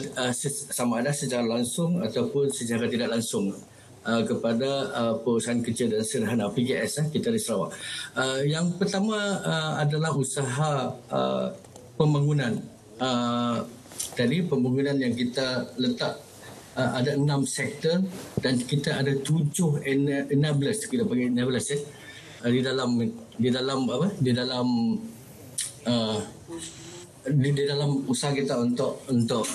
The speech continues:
uh, membantu, uh, P K S. Uh, se-, saya, saya percaya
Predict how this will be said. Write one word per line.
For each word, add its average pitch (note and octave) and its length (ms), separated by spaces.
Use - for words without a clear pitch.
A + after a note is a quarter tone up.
uh, A#2+ 320
membantu, C3 680
uh, A2+ 240
P C3 200
K B2 160
S. - 280
Uh, D3 560
se-, - 300
saya, F3+ 320
saya F#3+ 300
percaya C#3+ 420